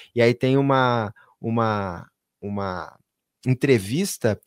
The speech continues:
com o Cantilo perguntando pra ele se ele, ah, voltava nesse endereço, né, se ele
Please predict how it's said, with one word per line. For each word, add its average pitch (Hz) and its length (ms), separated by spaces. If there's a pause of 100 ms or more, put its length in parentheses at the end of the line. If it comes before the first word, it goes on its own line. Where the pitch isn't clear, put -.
(200)
com 131 200
o 127 40
Cantilo 139 360
perguntando 196 640
pra 135 240
ele 143 260
se 139 280
ele, 147 720
ah, 123 340
voltava 165 560
nesse 123 240
endereço, 117 480
né, 110 140
se 110 160
ele 107 220